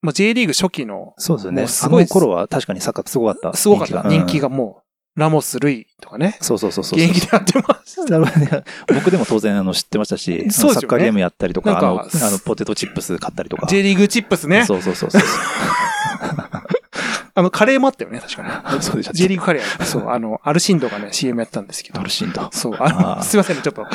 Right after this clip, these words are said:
Speaker 1: あの、ちょっと専門用語言っちゃうかもしれないですけど、あ、だから、つ-、それで、だから、ドーハの悲劇世代で、で、僕も当然ながら、あれも結構、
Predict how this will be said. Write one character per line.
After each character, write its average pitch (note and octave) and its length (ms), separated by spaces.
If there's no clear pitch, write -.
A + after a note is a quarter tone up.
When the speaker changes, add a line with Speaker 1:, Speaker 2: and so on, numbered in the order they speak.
Speaker 1:
あ D3 120
の、 C3 280
ち - 80
ょ G3 60
っ - 20
と - 60
専 F3+ 180
門 F3+ 100
用 F3+ 80
語 D3 60
言 B2 60
っ - 20
ち - 80
ゃ B2 40
う - 20
か A#2 60
も A2 60
し - 20
れ - 20
な - 20
い A2 40
で - 20
す - 60
け A2 60
ど、 G#2 160
あ、 C#3+ 60
だ F3 240
か D#3+ 80
ら、 A#2+ 80
つ-、 - 220
そ F#3 160
れ F3 80
で、 G#3 120
だ F3+ 80
か D3 40
ら、 C#3 40
ド C4+ 260
ー B3 40
ハ C4 180
の B3+ 80
悲 A#3+ 240
劇 A#3+ 480
世 - 220
代 C#3+ 280
で、 B2+ 540
で、 C#3 120
僕 E3 380
も A3 200
当 G#3 340
然 A#3+ 240
な B3+ 100
が D#3 100
ら、 A#2 480
あ C3+ 80
れ B2 80
も C3 100
結 D4 220
構、 A#2 360